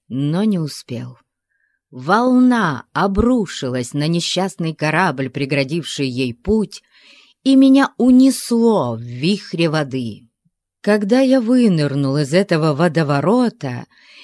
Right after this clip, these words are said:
я оказался уже в пятнадцати-двадцати метрах от судна. Рядом со мной плыл тюрк и с отчаянием глядел на меня.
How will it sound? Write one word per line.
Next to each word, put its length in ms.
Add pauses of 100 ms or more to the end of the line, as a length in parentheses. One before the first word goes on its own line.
я 240
оказался 680
уже 420
в 160
пятнадцати-двадцати 1500
метрах 640
от 160
судна. 720 (1000)
Рядом 400
со 240
мной 480 (140)
плыл 480 (100)
тюрк 680 (560)
и 100
с 120
отчаянием 840
глядел 460
на 160
меня. 460